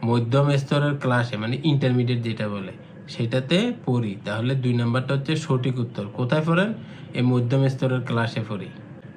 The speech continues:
তিন নাম্বার হচ্ছে মুরিও ফিরি ছিলিও চিকিৎসা সবই শুধু ইচ্ছয় সেবাও আছে, মানে ফ্রি চিকিৎসা সেবাও আছে। তাহলে এরকম কিছু জিজ্ঞাসা করে নাই।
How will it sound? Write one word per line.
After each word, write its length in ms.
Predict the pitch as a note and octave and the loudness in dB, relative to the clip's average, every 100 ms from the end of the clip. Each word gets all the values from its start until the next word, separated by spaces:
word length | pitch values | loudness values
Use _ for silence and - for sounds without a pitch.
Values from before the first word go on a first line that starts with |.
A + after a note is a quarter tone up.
| - | 0
তিন 140 | C3+ | 4
নাম্বার 280 | C3 C3 C#3+ | 6 6 4
হচ্ছে 220 | C#3 C3 | 2 2
মুরিও 560 | A#2+ C#3+ D#3+ D3 B2+ G#2+ | 4 6 6 6 4 2
ফিরি 540 | - D3 C#3+ C3 C3+ D#3 | 0 4 6 6 4 2
ছিলিও 1120 | - - E3 E3 D#3+ C#3 C3 C3 B2+ B2 G#2+ G2 - - - - - | 0 4 6 6 6 4 6 6 6 4 2 -2 -8 -14 -16 -16 -2
চিকিৎসা 840 | D#3 D#3+ E3 D#3 - C3 A#2 C3+ | 2 4 6 4 4 4 4 4
সবই 460 | C3+ - D3+ E3 F#3 | 2 2 4 6 6
শুধু 360 | E3+ E3+ E3 E3 | 6 4 6 4
ইচ্ছয় 480 | C#3+ - B2+ A2+ | 4 2 2 2
সেবাও 460 | G#2+ - C3 C#3 C#3+ | 0 0 2 4 6
আছে, 260 | C3 A2 G#2 | 4 2 -2
মানে 220 | A#2 C3+ | 0 0
ফ্রি 380 | C#3 C3+ C#3+ D#3+ | 2 2 2 2
চিকিৎসা 480 | - C3+ C3 - D#3 | 0 0 0 0 0
সেবাও 400 | - C3+ C#3 D3 | 2 2 4 4
আছে। 200 | A#2+ A2 | 2 0
তাহলে 200 | C3 C#3+ | 0 0
এরকম 360 | D3+ D3 C#3 C3+ | 2 2 2 0
কিছু 280 | C#3 C#3 F3+ | 0 0 2
জিজ্ঞাসা 460 | C#3 C3+ C#3 C3+ | 2 2 2 2
করে 220 | C3 A#2 | 2 0
নাই। 140 | G2+ | -2